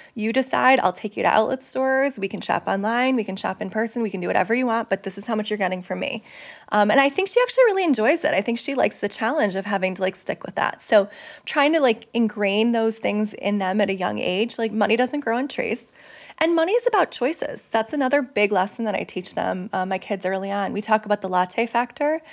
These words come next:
which is, for those of you who don't know, is basically, like, the whole idea of, like, if you spend five dollars on a latte every day, um,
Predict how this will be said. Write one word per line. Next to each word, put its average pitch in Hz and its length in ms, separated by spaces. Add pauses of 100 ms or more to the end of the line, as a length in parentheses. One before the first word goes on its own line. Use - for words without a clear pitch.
(280)
which 196 200
is, 208 240 (460)
for - 140
those 185 180
of 180 60
you 180 60
who 185 100
don't 180 160
know, - 160
is 185 120
basically, 180 440
like, - 160
the 185 80
whole 185 120
idea 160 240
of, 170 60
like, 170 180
if 170 80
you 196 60
spend 180 320
five 180 180
dollars 175 320
on - 120
a - 40
latte - 380
every 185 260
day, 175 360 (260)
um, 175 340